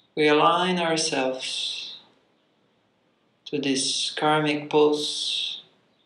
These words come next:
and dive into, um,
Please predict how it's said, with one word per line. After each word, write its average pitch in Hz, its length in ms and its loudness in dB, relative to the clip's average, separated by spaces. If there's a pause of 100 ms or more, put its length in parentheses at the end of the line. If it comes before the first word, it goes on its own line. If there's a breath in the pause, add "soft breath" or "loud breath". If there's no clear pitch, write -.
(120)
and 175 160 -6
dive 190 400 4
into, 170 600 -8 (1040)
um, 131 580 -4